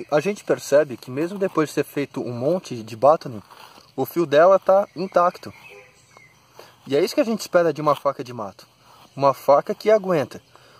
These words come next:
O nome dela é feather justamente por causa disso. É uma faca feita pra atividades mateiras delicadas.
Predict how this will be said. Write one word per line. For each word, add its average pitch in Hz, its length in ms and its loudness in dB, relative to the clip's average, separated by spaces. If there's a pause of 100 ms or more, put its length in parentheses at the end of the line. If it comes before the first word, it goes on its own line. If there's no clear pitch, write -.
(120)
O 160 80 -2
nome 196 260 4
dela 147 460 6
é 131 80 0
feather 156 580 0 (200)
justamente 175 760 -4
por - 160 -6
causa 175 280 0
disso. 123 400 -12 (320)
É 131 80 -2
uma 143 160 2
faca 151 520 -2 (440)
feita 139 420 -2 (220)
pra 139 140 -4
atividades 143 640 -2
mateiras 156 500 0
delicadas. 139 840 -2